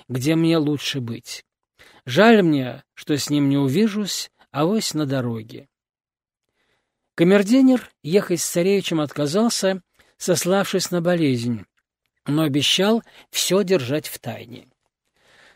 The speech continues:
С такими радужными надеждами царевич отправился в дорогу из Петербурга двадцать шестого сентября с немногочисленной свитой. С ним были Ефросинья, её брат Иван Фёдоров,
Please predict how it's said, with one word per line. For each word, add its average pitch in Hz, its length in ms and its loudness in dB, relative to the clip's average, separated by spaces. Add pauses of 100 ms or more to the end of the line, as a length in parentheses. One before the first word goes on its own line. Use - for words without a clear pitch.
(120)
С - 120 -8
такими 226 420 6
радужными 180 760 6
надеждами 185 640 2
царевич 180 640 -2
отправился 165 720 -2
в 127 60 -6
дорогу 165 440 -2
из 156 120 -2
Петербурга 160 720 -8
двадцать 156 320 -6
шестого 143 420 -6
сентября 143 720 -8 (220)
с - 160 -8
немногочисленной 147 880 -4
свитой. 135 640 -8 (560)
С - 120 -8
ним 233 220 6
были 185 220 6
Ефросинья, 180 880 -2 (280)
её 156 220 4
брат 156 340 0
Иван 139 220 -2
Фёдоров, 180 720 -4